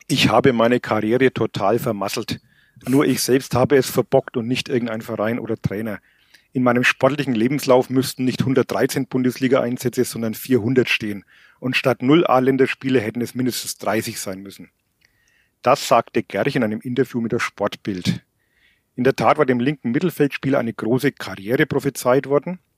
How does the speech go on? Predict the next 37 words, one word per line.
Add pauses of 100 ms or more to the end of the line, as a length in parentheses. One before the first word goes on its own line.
(480)
Nach
insgesamt
sechzehn
Jahren
bei
seinem
Stammverein,
für
den
er
in
vierundachtzig
Bundesliga-
und
Zweitligaspielen
elf
Tore
erzielte, (520)
blätterte
der
Hamburger
S
V
für
den
U
einundzwanzig
Nationalspieler
rund
fünf
Komma
fünf
Millionen
Mark
auf
den
Tisch.